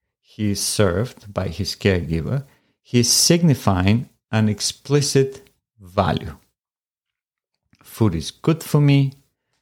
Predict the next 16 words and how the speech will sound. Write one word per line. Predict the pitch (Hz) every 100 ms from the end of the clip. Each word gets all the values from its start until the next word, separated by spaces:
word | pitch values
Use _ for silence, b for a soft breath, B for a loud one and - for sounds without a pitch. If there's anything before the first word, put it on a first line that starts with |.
| _ _ _ _ -
mommy | 104 143 156
is | 147
good | 123 143 139 -
to | 135
me, | 131 127 120 _ _ _ _ _ -
and | 98
I | 98
know | 95 92 95
it." | - _ _ _ _ _ _ _ _ _ _ _ _ _ _ _ _ _ _ _ _
The | 110
child's | 101 - - 135 131 127 117 - - -
act | 160 143 131 - - - _
is | - 101 -
morally | 104 107 107 98 101 98 - _ _ - 85
good. | 107 90 - - _ _ _ _ _ _ _ _ _ _ _ _ _ _ _ _ _ _ _ _
Identifying | 107 98 - 175 220 160 - 107 95 -